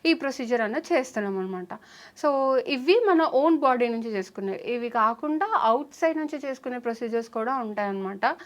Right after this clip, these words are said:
అవుట్ సైడ్ నుంచి చేసుకునే ప్రొసీజర్స్ వచ్చేసరికి ఏంటి అంటే, ఆ, రిజ-, ఆ, ఇదేంటి, మ్, ఎల్ఈడీ లైట్ థెరపీ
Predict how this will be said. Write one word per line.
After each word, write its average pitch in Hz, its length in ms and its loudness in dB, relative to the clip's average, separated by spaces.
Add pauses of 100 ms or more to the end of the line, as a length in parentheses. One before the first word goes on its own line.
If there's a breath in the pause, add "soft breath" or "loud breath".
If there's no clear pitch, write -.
(360 loud breath)
అవుట్ 262 220 6
సైడ్ 311 180 0
నుంచి 294 220 -2
చేసుకునే 247 380 -2
ప్రొసీజర్స్ 226 540 -4
వచ్చేసరికి 214 520 -6
ఏంటి 208 360 -4
అంటే, 214 380 -4 (480 loud breath)
ఆ, 233 320 6
రిజ-, 254 480 -2
ఆ, 220 360 2
ఇదేంటి, 240 560 0 (220)
మ్, 226 260 -2 (120)
ఎల్ఈడీ 262 340 0
లైట్ 226 400 2
థెరపీ 208 340 -4